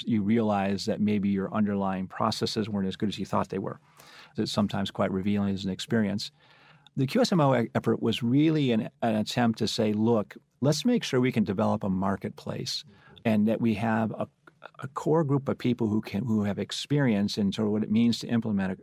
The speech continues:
a, um, an E R P, a financial management system, and have the other agencies benefit from that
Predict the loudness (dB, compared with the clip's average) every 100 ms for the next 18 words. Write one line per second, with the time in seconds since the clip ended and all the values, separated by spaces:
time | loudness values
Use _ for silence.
0 | -6 -4 -2 -2 -2 -2 -4 -6 -6 -6
1 | -6 _ _ _ _ _ -2 2 2 2
2 | 2 0 0 -2 -2 -2 -2 -2 -6 -20
3 | -20 -20 -20 _ -2 0 2 2 4 4
4 | 4 4 4 2 2 0 -2 0 2 2
5 | 0 -2 -2 0 0 -2